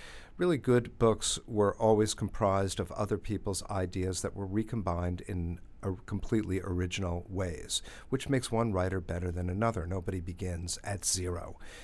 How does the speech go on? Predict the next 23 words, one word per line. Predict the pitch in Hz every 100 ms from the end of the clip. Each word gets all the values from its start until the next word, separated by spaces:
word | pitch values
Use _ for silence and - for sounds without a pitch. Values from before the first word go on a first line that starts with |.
| -
It's | 110 -
a | 123
shared | - 127 127
culture, | - 90 80 - 87 85 - - - - -
and | 110 104 101 104 113
it's | -
a | 104
recombined | 110 113 104 90 87 87 92
culture, | - 78 80 - 78
and | - 101
these | 95
sort | - 98
of | 90
notions | 95 110 107 90
of | 92
authenticity | 82 76 85 - 196 175 123 107
and | 98
originality, | 98 101 107 104 113 98 95
particularly | - 131 - 104
in | 95
the |
digital | 90 107 95 101
space, | - 147 127 104 -